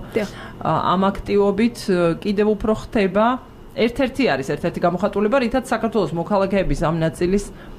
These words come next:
Speaker 2: მიბმა ხდება კვლავ და კვლავ,
Speaker 1: დიახ.
Speaker 2: ა,
Speaker 1: კი. და ა-
Speaker 2: აზერბაიჯანს, სხვა სახელმწიფოზე.
Speaker 1: დიახ, არა მარტო განათლების კუთხით კი არა, სხვა ჩვენ სოციალური, ა, საკითხებისთვის,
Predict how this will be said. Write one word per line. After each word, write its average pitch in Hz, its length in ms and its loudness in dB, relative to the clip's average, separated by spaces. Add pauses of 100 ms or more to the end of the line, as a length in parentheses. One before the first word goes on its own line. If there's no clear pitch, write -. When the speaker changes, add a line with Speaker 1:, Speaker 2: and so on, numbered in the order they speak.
Speaker 2:
მიბმა 190 440 4
ხდება 202 380 2 (200)
კვლავ 180 300 0
და 165 140 2
კვლავ, 180 220 2
Speaker 1:
დიახ. 208 180 0
Speaker 2:
ა, 160 160 -4 (280)
Speaker 1:
კი. 226 200 0 (300)
და - 160 -2
ა- - 40 2
Speaker 2:
აზერბაიჯანს, 208 540 2
სხვა - 200 -2
სახელმწიფოზე. 202 460 0
Speaker 1:
დიახ, 262 300 4
არა 302 280 2
მარტო 330 400 2 (220)
განათლების 254 640 2
კუთხით - 400 -4
კი - 200 -2
არა, 269 280 4 (280)
სხვა - 260 0
ჩვენ 254 260 2
სოციალური, 214 840 2 (160)
ა, 208 180 -2 (300)
საკითხებისთვის, 208 840 0